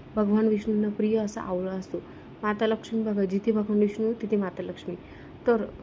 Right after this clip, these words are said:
अ, भगवान विष्णूंना सोडून कुठेही माता लक्ष्मी कधीही जात नाही. तर त्यामुळे तुम्ही भगवान विष्णूंना प्रिय असा आवळा आणून तो त्या दिवशी तुम्हाला पूजायचा आहे. यानंतर किचनसाठी तुम्हाला काही नवीन तुम्ही भांडी घेऊ शकता,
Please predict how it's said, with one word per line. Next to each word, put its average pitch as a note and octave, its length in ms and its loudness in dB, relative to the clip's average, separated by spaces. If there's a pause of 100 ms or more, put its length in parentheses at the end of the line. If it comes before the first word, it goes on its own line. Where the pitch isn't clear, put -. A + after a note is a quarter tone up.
(160)
अ, G3 220 -4
भगवान G#3 400 2
विष्णूंना G#3+ 460 2
सोडून G#3 280 2
कुठेही G#3+ 320 2
माता G#3 300 -2
लक्ष्मी G#3 340 0
कधीही G#3 340 0
जात G#3 240 -4
नाही. F3 120 -4 (400)
तर G#3+ 60 -4
त्यामुळे A3+ 320 0
तुम्ही G#3+ 240 -2
भगवान G3+ 320 2
विष्णूंना G#3 400 0
प्रिय G#3 280 2
असा A3 280 -6
आवळा G#3 340 2 (400)
आणून G#3 240 6
तो A3 160 2
त्या G#3+ 160 0
दिवशी G3 260 -2
तुम्हाला G3 300 -2
पूजायचा F#3 460 2
आहे. F3 100 -10 (440)
यानंतर A#3 280 0
किचनसाठी A3+ 580 2
तुम्हाला G#3 260 2
काही G3+ 160 2
नवीन G3+ 220 4
तुम्ही G#3 220 2
भांडी F#3+ 240 4
घेऊ G#3 180 6
शकता, G#3 320 -2